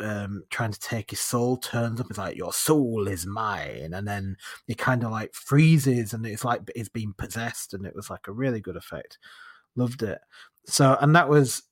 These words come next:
again, because it was in the same kind of building as Doctor Oddfellows, it also had this kind of claustrophobic, uh, effect to it as well. So, yeah, so that, so those are my best and worst of Halloween Horror Nights. I don't know if,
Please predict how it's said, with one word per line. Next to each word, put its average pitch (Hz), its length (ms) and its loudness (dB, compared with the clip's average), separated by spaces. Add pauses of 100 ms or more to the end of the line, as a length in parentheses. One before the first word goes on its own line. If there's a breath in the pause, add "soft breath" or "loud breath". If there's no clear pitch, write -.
(140)
again, 127 420 4
because 123 240 -2
it 117 60 -2
was 117 100 -4
in 120 100 -4
the 117 60 -6
same 120 280 -2
kind 113 180 -6
of 107 80 -8
building 107 340 -6
as 101 60 -10
Doctor - 300 -2
Oddfellows, 107 420 0
it 87 60 -6
also - 260 -8
had 101 120 -10
this 101 120 -14
kind 101 220 -12
of - 80 -14
claustrophobic, 104 1040 -10 (640 loud breath)
uh, 95 260 -8
effect - 420 -2
to 98 140 -10
it - 100 -12
as - 160 -14
well. 123 260 -4 (320 loud breath)
So, 160 300 8 (100)
yeah, 214 240 2
so - 200 2
that, 170 180 4
so 170 120 8
those 190 400 10
are 165 120 2
my 156 520 8
best 143 440 0
and 139 120 0
worst 135 240 0
of 139 120 -8
Halloween 123 320 0
Horror 139 180 2
Nights. - 180 -2
I 139 60 0
don't 165 160 2
know 156 120 2
if, 147 100 -8